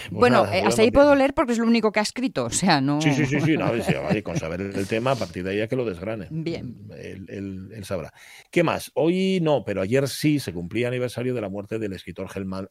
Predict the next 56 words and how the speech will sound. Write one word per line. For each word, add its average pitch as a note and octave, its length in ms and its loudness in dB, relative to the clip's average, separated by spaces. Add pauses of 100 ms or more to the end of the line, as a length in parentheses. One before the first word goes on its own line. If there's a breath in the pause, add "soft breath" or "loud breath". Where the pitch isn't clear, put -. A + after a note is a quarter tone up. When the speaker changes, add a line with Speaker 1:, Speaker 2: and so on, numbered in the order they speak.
(100)
Speaker 1:
Herman A2+ 300 -2
Melville. C3+ 460 0
Sabéis G#2+ 260 -4
que C#3 60 -2
Herman C#3 300 2
Speaker 2:
Ujú. D3+ 80 -2
Speaker 1:
Melville D#3+ 260 -2
es G2 160 -6
el F2+ 60 -4
autor F2+ 220 -6
de G2+ 100 -4
Moby A#2+ 240 2
Dick. G3+ 280 0
Speaker 2:
Sí. C#3+ 380 -12 (500)
Speaker 1:
Eh, C3+ 260 6
aunque G#2+ 220 -2
no A2+ 80 0
se A2 140 -4
sabe B2 160 0
muy B2 100 -2
bien C3 140 0
si A#2 120 -6
Moby A2+ 220 -2
Dick B2 140 -2
es G#2+ 100 -4
el G#2 80 -4
autor A2 240 -2
de G#2+ 100 -2
Melva-, G#2+ 460 -2
de G#2+ 480 0
Herman A#2+ 240 -2
Melville, D3 380 0
Speaker 2:
<laughs> - 20 -20
Speaker 1:
porque E2+ 260 -6
ya E2 140 -6
sabéis G2+ 200 -4
que A2+ 60 -2
hay G2+ 40 -2
personajes, G#2 680 -6 (120)
¿verdad?, D#2+ 340 -6
del G#2+ 120 -8
Capitán E2 320 -14
Ahab, F#2+ 260 -6
por G2+ 100 -4
ejemplo, G#2 300 -6
que A2 160 -6
superan B2 640 0 (340)
a F2 120 -8
su F#2 80 -12
Speaker 2:
Sí. F2+ 60 -8
Speaker 1:
propio E2+ 180 -6
creador. A2+ 340 0 (400 loud breath)
Pero B2 160 0
tiene F#3+ 160 0
otro A3+ 160 -2
personaje, D#3+ 720 -4